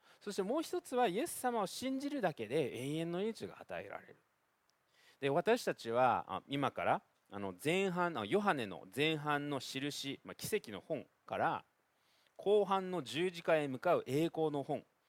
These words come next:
受難の本につなが-、つなぐ十一章に入ります。で、ここに記されているのは、まあ、最後にして最大のクライマックスとなる七番目の印、七番目の奇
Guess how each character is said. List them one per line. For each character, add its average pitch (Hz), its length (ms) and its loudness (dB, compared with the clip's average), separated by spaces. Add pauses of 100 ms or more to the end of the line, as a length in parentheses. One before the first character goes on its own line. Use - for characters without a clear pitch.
(120)
受 107 180 -8
難 160 360 0
の 131 120 -4
本 127 240 -8 (300)
に 160 120 -8
つ - 160 -12
な 127 100 0
が-、 127 220 2
つ - 120 -10
な 120 120 0
ぐ 110 200 -6 (320)
十 120 240 -4
一 320 100 -2
章 - 160 -4
に 71 120 -16 (100)
入 - 180 -20
り - 80 -20
ま - 140 -20
す。 - 140 -20 (520)
で、 143 80 -4
こ 165 120 -2
こ 233 140 4
に 226 80 0
記 220 260 -2
さ 302 140 0
れ 294 80 0
て 151 100 -8
い 107 40 -4
る 90 100 -10
の 82 140 -12
は、 123 300 2 (500)
ま 95 80 -8
あ、 - 20 -12
最 269 240 0
後 147 140 -2
に 98 100 -8
し - 140 -12
て 98 180 -2
最 202 340 0
大 185 160 2
の 165 140 -2
ク - 180 -8
ラ 180 120 0
イ 233 40 -2
マ 254 120 -4
ッ - 20 -10
ク - 80 -18
ス - 60 -18
と 104 120 -12
な 107 140 -2
る 98 300 -2 (260)
七 123 260 0
番 175 280 -2
目 196 100 -2
の 101 320 -4
印、 90 480 -10
七 120 260 -4
番 170 240 -2
目 185 80 -4
の 139 120 -6
奇 - 180 -14